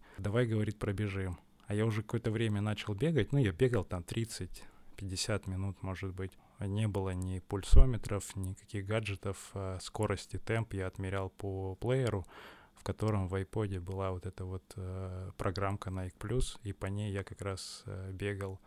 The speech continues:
чтобы, э, трекать просто результат и смотреть вообще, что там будет. П-, сразу получилось так, что у меня была какая-то база, а, физической подготовки.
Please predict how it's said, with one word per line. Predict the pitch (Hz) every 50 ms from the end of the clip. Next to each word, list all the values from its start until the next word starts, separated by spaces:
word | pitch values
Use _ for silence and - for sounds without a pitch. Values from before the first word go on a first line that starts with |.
| - - - - - - - - _ _ -
чтобы, | - - - - 98 87 95 98 95 92 98 107 98 - - 127
э, | 123 - 127 127 -
трекать | - 113 113 - - 90 -
просто | - - 92 - - - 95
результат | 92 90 95 101 - - 113 127 131 131 - - - - - -
и | 101
смотреть | - - 98 90 - 101 107 104 104 - - -
вообще, | 90 87 92 90 - - - 98 90 95 95 - - - - - - - -
что | - - - - 95
там | - - 92 92 92
будет. | 98 104 95 95 87 - - - - - - - - - - - - - - - - - - - - - - - _
П-, | 143 143 139 139 131
сразу | - - 151 156 170 147 135 117
получилось | - 123 113 117 - - 143 143 139 127 110 - -
так, | - 120 127 127 -
что | - - - - - 113 104 104 104 104 104 92 - - - -
у | 117
меня | 107 107 110 110 104
была | 104 101 104 98
какая-то | - - - 107 95 92 87 - - 92
база, | 92 98 113 127 127 117 117 113 - - - - - - - -
а, | 113 107 104 104 101 101 101 98 101 - - -
физической | 107 101 104 104 101 - - - - - - 95 95 98 98 -
подготовки. | - 107 101 98 98 98 - 113 110 101 - - - 98